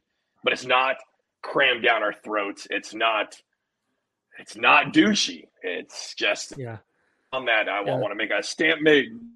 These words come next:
Speaker 1: not douchey. Like, you are
Speaker 2: Yeah.
Speaker 1: not douchey. So
Speaker 2: Yeah.
Speaker 1: it's appreciated.
Speaker 2: And, and, and,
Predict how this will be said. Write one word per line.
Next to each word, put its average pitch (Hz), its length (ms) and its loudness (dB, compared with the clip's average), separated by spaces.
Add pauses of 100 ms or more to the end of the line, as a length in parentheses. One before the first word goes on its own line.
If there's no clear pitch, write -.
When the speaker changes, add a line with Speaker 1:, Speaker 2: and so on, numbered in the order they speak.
(100)
Speaker 1:
not 143 200 -2 (120)
douchey. 131 520 -4
Like, 95 260 -8
you 120 160 -8
are 110 140 -2
Speaker 2:
Yeah. 135 100 -4
Speaker 1:
not 123 180 2 (120)
douchey. 110 360 -14 (120)
So 180 380 -4
Speaker 2:
Yeah. 143 220 0
Speaker 1:
it's 123 80 -4
appreciated. 214 400 0
Speaker 2:
And, 247 120 2
and, 233 120 -2
and, 240 80 -4